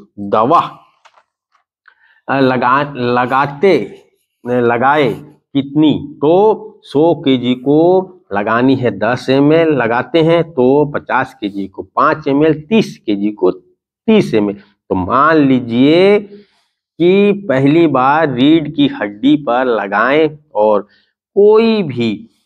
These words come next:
अ, रिएक्शन नहीं हुई है तो, अ, नेक्स्ट टाइम छः एम एल लगाइए,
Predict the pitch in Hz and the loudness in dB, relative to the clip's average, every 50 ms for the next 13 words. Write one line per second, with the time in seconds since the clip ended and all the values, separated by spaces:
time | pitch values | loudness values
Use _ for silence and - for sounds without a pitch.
0 | _ _ - 113 123 127 131 135 135 127 127 143 160 170 160 151 - - - 214 | _ _ -6 -4 -4 -2 -2 0 0 2 2 2 2 2 2 -2 -6 -6 -2 0
1 | 196 175 147 131 123 139 160 180 156 151 165 175 170 151 147 143 147 147 147 151 | 2 2 2 2 2 2 2 4 4 4 4 4 4 2 2 0 0 0 0 2
2 | 170 180 190 196 196 190 - _ _ _ - 120 127 131 131 135 135 135 131 127 | 2 2 2 0 -2 -4 -12 _ _ _ -6 -4 -2 -2 -2 0 0 0 2 2
3 | 127 139 175 208 208 202 - - - - 110 113 127 160 180 202 190 196 - - | 2 2 2 2 0 -2 -6 -10 -6 -4 -2 0 0 2 2 0 0 -4 -8 -16
4 | _ _ _ - - - 175 185 165 131 110 107 120 123 110 101 98 92 92 98 | _ _ _ -20 -4 -2 0 2 2 0 0 0 0 0 0 -2 -2 -4 -4 -4
5 | 107 123 135 151 | -2 0 0 0